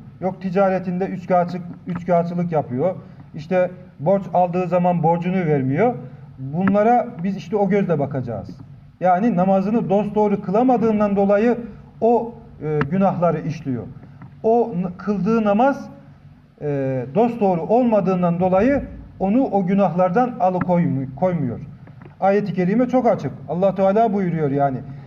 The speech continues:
e, "Şüphesiz ki namaz sizi kötülüklerden alıkoyar." Allah Teala'nın sözünün üzerine bir söz söylenebilir mi?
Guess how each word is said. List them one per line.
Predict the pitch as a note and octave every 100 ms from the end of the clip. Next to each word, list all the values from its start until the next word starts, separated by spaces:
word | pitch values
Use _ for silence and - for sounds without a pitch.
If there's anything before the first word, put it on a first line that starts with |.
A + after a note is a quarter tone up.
| - - C#3
e, | C#3 C3+ B2+ C3
"Şüphesiz | G3+ G#3 G#3 F3+
ki | F3+ F3
namaz | G3 B3 B3+ - - -
sizi | - G3 F3 A#3+ B3+
kötülüklerden | F3+ F3 F3+ F3 E3 D#3+ G#3+ G#3+
alıkoyar." | D#3 E3+ D3+ C3 G#2 - - - - - - - - - - - - - -
Allah | D3+ E3+ E3+
Teala'nın | F3 F3+ F#3 F#3 F3+ - -
sözünün | D#3+ D#3 G3
üzerine | F#3 D#3 F3+ F#3 F#3 F3 - -
bir | C#3+
söz | F#3 F3
söylenebilir | F3 E3+ F#3 F#3+ A#3+ C4
mi? | D#3+